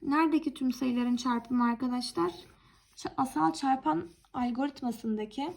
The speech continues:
tüm sayıların çarpımı bize neyi verir? Ekok'u verir. Hemen çarpıyorum. İki kere iki, dört. Ben bu şekilde çarpmıyorum aslında. Kolay çarpmadan gidiyorum.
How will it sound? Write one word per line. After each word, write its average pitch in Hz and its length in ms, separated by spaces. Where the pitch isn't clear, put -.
tüm 349 200
sayıların 233 560
çarpımı 294 520
bize 269 220
neyi 311 200
verir? 294 420
Ekok'u 247 360
verir. 220 380
Hemen 359 300
çarpıyorum. 330 440
İki 302 100
kere 311 160
iki, 285 180
dört. 294 260
Ben 330 340
bu 311 60
şekilde 277 360
çarpmıyorum 233 480
aslında. 226 580
Kolay 294 360
çarpmadan 226 680
gidiyorum. 226 400